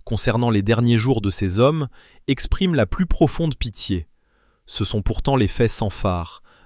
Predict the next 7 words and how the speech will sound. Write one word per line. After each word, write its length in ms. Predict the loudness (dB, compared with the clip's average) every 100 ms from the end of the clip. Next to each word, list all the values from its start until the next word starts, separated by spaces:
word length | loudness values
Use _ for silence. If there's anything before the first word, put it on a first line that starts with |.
| -12
donnés 360 | 0 2 2
sans 220 | 0 0 2
malice 500 | 2 0 -4 -8 -12 _ -4
ni 180 | -2
préjudice. 840 | 2 2 0 -2 -6 -10 -12 -16 -20 _ _ _ _ _ _ _ _ -6
Avec 240 | 0 0 0
cela, 400 | 0 2 0